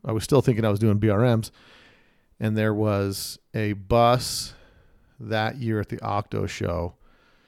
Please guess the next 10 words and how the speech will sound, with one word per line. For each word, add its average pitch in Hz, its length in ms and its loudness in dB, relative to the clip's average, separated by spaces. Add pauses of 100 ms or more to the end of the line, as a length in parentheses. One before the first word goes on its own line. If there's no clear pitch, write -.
(320)
that 101 240 -4
was 92 560 -4 (180)
on 98 200 -4
B 101 160 0
R 87 220 -2
Ms, 90 140 -10
black 101 320 -2
and 107 100 -2
red 98 200 0
bus 92 380 -2